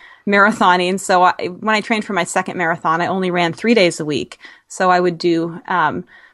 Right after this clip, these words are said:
my long run and a speed workout, and then usually an easy run. And then I would intersperse it with the focused cross training. And I found that really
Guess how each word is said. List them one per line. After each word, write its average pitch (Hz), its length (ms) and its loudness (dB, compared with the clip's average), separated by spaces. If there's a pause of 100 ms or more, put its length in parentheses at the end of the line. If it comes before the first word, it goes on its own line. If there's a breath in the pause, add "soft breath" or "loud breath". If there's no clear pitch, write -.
my 240 60 4
long 226 340 4
run 196 260 2
and 185 120 0
a 180 40 -2
speed 190 280 -4
workout, 170 760 0 (220 loud breath)
and 170 180 -4
then 156 420 -6
usually 180 420 0
an 165 140 -2
easy 190 260 2
run. 170 340 4
And 190 120 4
then 185 100 4
I 175 100 2
would 170 160 0
intersperse 175 600 -2
it 160 140 -2
with 160 320 -2 (400 loud breath)
the 233 100 2
focused 214 340 0
cross 180 300 0
training. 165 520 -2
And 175 140 -2
I 175 60 0
found 170 300 2
that 160 160 -2
really 180 480 2